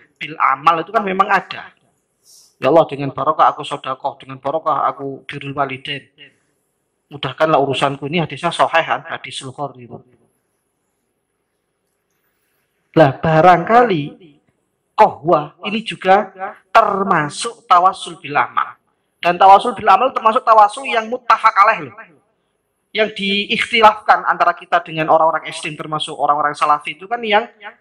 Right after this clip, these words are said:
tawasul bidzat. Ya Allah dengan barokahnya Nabi, barokahnya wali. Nah ini khilaf.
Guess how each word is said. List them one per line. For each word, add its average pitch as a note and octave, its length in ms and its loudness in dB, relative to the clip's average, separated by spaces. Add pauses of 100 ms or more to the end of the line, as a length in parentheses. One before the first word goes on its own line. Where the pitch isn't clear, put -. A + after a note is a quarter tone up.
(120)
tawasul F#3+ 340 2
bidzat. F3 480 -2 (460)
Ya - 100 -4
Allah G3 140 2
dengan E3+ 180 -6
barokahnya F3 560 -2
Nabi, E3 400 0
barokahnya E3+ 400 -2
wali. F3 400 2
Nah C#3+ 160 -6
ini B3+ 160 -16 (240)
khilaf. A3+ 400 2